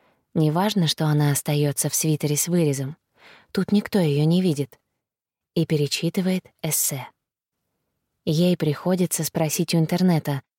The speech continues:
что такое индейская резервация Спокан, что такое католическая школа. Но она и без того понимает, каково быть ребенком, который хочет учиться, когда взрослые вокруг не хотят, чтобы ребенок что-то узнавал.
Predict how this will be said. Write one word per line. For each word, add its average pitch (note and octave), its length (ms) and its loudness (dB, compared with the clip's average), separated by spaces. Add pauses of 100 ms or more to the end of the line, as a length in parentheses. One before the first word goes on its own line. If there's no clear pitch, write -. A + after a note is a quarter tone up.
что - 280 -4
такое G3 600 -2
индейская G3 840 0
резервация F#3 840 -2 (180)
Спокан, F3 640 -4 (300)
что - 280 0
такое G3+ 420 0
католическая D#3+ 720 0
школа. C#3 520 -4 (600)
Но E3+ 160 2
она F#3 300 2
и - 20 0
без F3 160 0
того G3+ 260 0
понимает, D#3 640 0 (340)
каково F#3 380 0
быть C#3+ 220 -2
ребенком, E3 600 2 (420)
который F3+ 360 0
хочет F3 400 -2
учиться, E3 440 -2
когда D#3 320 -2
взрослые E3 520 0
вокруг D#3 360 -2
не D#3+ 80 2
хотят, D3+ 500 -4 (280)
чтобы D#3 280 0
ребенок D#3 440 0
что-то D3 280 -2
узнавал. D3 540 0